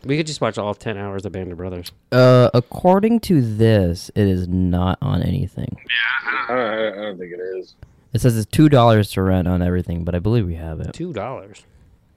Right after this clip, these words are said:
Speaker 2: It's weird. It has all the links to, like, what you could watch it on, but, like, it literally says it's not on him.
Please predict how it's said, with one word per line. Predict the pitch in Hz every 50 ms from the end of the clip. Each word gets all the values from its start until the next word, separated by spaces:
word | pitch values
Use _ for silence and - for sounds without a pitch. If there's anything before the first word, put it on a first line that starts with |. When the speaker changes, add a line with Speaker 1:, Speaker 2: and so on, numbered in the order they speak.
| _ _ _
Speaker 2:
It's | - 123 123
weird. | 135 147 143 123
It | 113 110
has | 113 131 143 139
all | 87 101 113 120
the | 107 98
links | 90 92 95 92 - - -
to, | - 95
like, | - 73 82 - 92
what | 87 -
you | 90 87
could | - 87
watch | 85 85 87 - -
it |
on, | 107 107 110 113 107 107 -
but, | 98 95 82
like, | 87 87 82
it | 90 92
literally | 92 90 85 82
says | 85 - 85 85 85 82
it's | 82 - -
not | 90 82 - -
on | 85 87
him. | 85 85 85